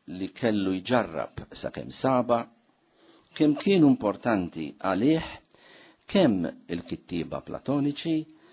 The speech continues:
kif ukoll San Pawl. U forsi tajjeb, qabel ma nidħlu għas-suġġett ta' din il-konferenza, li fiha se nittrattaw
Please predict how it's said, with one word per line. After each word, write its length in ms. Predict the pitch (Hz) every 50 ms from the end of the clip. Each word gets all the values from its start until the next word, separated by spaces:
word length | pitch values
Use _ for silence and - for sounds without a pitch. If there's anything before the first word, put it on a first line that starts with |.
| _ - _ _ _
kif 240 | _ - 185 180 - 120
ukoll 460 | 98 - 95 90 90 90 90 90 - - _
San 320 | - - - 85 78 78
Pawl. 380 | - - 85 67 55 53 53 - - _ _ - - - - _ _ _ - - - - - - - _ _
U 120 | - 160
forsi 380 | 139 - 170 160 151 - 160 156
tajjeb, 460 | - - 156 120 92 85 69 - - - - _ _ _ - - - - - - - - _
qabel 360 | _ - 165 151 139 135 123
ma 80 | 113 113
nidħlu 460 | 110 110 107 - - - 82 73 60 - _ _
għas-suġġett 840 | - 90 90 - - - 98 85 - - 120 104 85 - - - - - -
ta' 140 | - 95 92
din 280 | 98 120 113 101 87 87
il-konferenza, 840 | 85 - - 82 73 73 - - - 60 58 - - - 143 151 160 156 - - _ _ - _ _ _ _ _ _ _ _ - - _ _ _ _ _ _ _ _ _ _ _ _ _ _ _ _ _ _ _ _ _ _ _ _ _ _ _ _ -
li 100 | 87 87
fiha 320 | 80 - 107 92 76 69 58 - - _ _ _ _ _ _ _ _ _
se 180 | - - - 78
nittrattaw 720 | 78 78 - - - 90 - - - 110 92 78 64 57